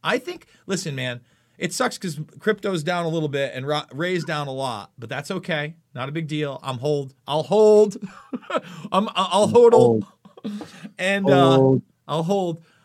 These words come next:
Speaker 1: But the bottom line is I need to go protest these people. These guys are murderers.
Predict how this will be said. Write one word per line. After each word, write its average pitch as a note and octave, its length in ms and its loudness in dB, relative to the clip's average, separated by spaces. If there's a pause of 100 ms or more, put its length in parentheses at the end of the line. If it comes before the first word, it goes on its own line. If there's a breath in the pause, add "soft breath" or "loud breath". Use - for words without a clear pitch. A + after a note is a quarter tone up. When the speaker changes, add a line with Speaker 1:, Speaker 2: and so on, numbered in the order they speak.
(100)
Speaker 1:
But E3 440 0
the D#3+ 120 -4
bottom A#3+ 300 2
line G3 220 -2
is C#3 200 -6
I F#3 140 -2
need A3+ 160 -6
to A#2 60 -10
go G#2+ 140 -8
protest B2+ 560 -8
these E2 200 -18
people. - 340 -20 (240)
These C#4 180 -4
guys F4+ 240 2
are D3 80 -2
murderers. B2 640 -8